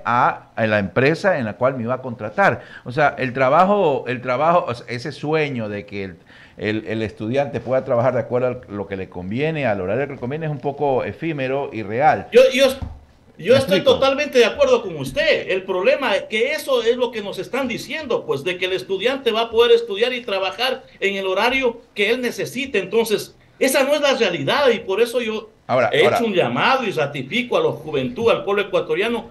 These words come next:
Speaker 2: a discutir, porque
Speaker 1: Señor.
Speaker 2: al parecer nos están vendiendo humo frente a la necesidad
Speaker 1: Muy
Speaker 2: que
Speaker 1: bien.
Speaker 2: requiere el pueblo ecuatoriano.
Speaker 1: Y sin duda lo estamos discutiendo y lo estamos discutiendo con usted. Todas las voces, por cierto, son legítimas, todas las voces son,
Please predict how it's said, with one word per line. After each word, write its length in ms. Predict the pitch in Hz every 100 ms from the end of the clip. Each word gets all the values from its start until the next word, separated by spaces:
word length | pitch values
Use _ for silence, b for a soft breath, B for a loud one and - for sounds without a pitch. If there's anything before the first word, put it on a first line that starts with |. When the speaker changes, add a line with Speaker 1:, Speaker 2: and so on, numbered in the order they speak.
| -
Speaker 2:
a 160 | 156
discutir, 800 | 151 156 - 147 127 - 240 220
porque 340 | 160 - 143 135
Speaker 1:
Señor. 280 | - -
Speaker 2:
al 100 | 143
parecer 420 | - - 131 208 226
nos 180 | 185
están 220 | 135 190 202
vendiendo 600 | 170 165 196 190 180 -
humo 560 | 214 277 262 226 -
frente 320 | - 202 220 190
a 40 |
la 100 | 170
necesidad 500 | 156 131 - 151 175
Speaker 1:
Muy 120 | 185
Speaker 2:
que 60 | 165
Speaker 1:
bien. 120 | 139
Speaker 2:
requiere 220 | 135 180
el 100 | 170
pueblo 180 | 175 180
ecuatoriano. 560 | 175 143 127 170 190 123 -
Speaker 1:
Y 100 | 117
sin 180 | 135
duda 180 | 151 190
lo 60 | 165
estamos 280 | - 160 156
discutiendo 480 | 151 135 147 151
y 60 | 160
lo 80 | 110
estamos 260 | 107 113
discutiendo 380 | 123 113 113 113
con 160 | 110 104
usted. 360 | 98 113 123 - B B B
Todas 300 | 143 160 180
las 100 | 147
voces, 360 | 131 160 160 123
por 180 | 107 101
cierto, 640 | 151 143 - 131 131 - 95
son 240 | - 117
legítimas, 840 | 101 - 151 113 98 101 120 - b b b
todas 320 | - 139 156 147
las 160 | 117
voces 640 | 110 143 - 135 131 127 -
son, 600 | - 120 127 123 117